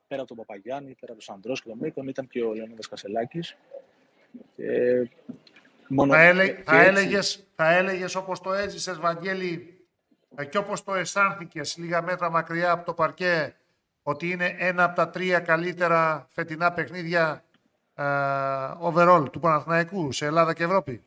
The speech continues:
Speaker 1: Ναι, ναι, ε, αναμφίβολα. Ε, μπορεί να πει κάποιος ότι έχοντας κερδίσει τη Zenit, ε, πριν λίγο καιρό ή την ΕΦΕΣ που την είχε
Speaker 2: Και τον
Speaker 1: εκπληκτική
Speaker 2: Ολυμπιακό στο
Speaker 1: νίκη.
Speaker 2: στάδιο ειρήνης και φιλίας για το ελληνικό
Speaker 1: Ναι.
Speaker 2: πρωτάθλημα.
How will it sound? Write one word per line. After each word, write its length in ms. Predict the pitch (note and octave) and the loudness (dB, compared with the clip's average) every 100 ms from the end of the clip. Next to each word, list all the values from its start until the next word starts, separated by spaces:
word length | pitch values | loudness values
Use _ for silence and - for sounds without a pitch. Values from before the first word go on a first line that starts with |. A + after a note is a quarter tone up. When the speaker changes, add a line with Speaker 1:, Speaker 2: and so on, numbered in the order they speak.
| _ _ _ - _ | _ _ _ -20 _
Speaker 1:
Ναι, 300 | - B2 C#3+ | -8 -4 -4
ναι, 180 | G#2+ A#2+ G2+ _ - G2+ | -4 -8 -10 _ -14 -8
ε, 160 | A2 | -2
αναμφίβολα. 680 | A#2 A2+ A2 C#3 A#2 G2+ G2+ G#2 | -2 -2 -2 -2 0 -2 -4 -4
Ε, 360 | A2 A2 G#2 G#2 G2 | -2 -2 -2 -4 -4
μπορεί 160 | A2 | -4
να 120 | B2+ B2+ | -2 -4
πει 80 | |
κάποιος 240 | - C3 C3 | -4 -4 -4
ότι 160 | B2 B2 | -4 -2
έχοντας 280 | C3 A#2+ | -2 -4
κερδίσει 300 | - A2+ B2+ | -6 -6 -6
τη 80 | - A2 | -8 -8
Zenit, 400 | A2 A#2+ A#2 - | -6 -6 -6 -10
ε, 40 | - G2 F#2+ - | -14 -16 -20 -6
πριν 120 | A#2 | -4
λίγο 180 | A#2 A#2+ | 0 0
καιρό 240 | G#2 G#2+ A#2+ | 0 2 2
ή 100 | A#2 | 2
την 160 | A#2+ | 2
ΕΦΕΣ 400 | G#2+ - A#2 A#2 | 0 4 4 4
που 80 | - | -2
την 260 | G#2+ G#2+ G#2+ _ _ - | -14 -14 -16 _ _ -14
είχε 360 | A2 A#2+ A#2 - _ _ _ _ | -6 -4 -4 -10 _ _ _ _
Speaker 2:
Και 140 | G3+ | -2
τον 140 | G3 F3+ | 0 0
Speaker 1:
εκπληκτική 120 | E3 | 0
Speaker 2:
Ολυμπιακό 440 | D#3+ D3 D#3 D3+ | 0 0 2 2
στο 80 | C#3 C3 | 4 2
Speaker 1:
νίκη. 60 | A#2 | 4
Speaker 2:
στάδιο 280 | A2 D#3+ D3 | 4 4 4
ειρήνης 240 | D#3+ D#3+ | 0 -4
και 120 | - | -8
φιλίας 400 | D3 D3 E3 D#3 | -10 -8 -6 -6
για 140 | - D3 | -6 -8
το 80 | C#3+ | -8
ελληνικό 300 | C#3 C#3 D3+ | -10 -6 0
Speaker 1:
Ναι. 100 | D3+ | 2
Speaker 2:
πρωτάθλημα. 460 | D3 D#3+ G3 A3+ | 2 -2 -6 -10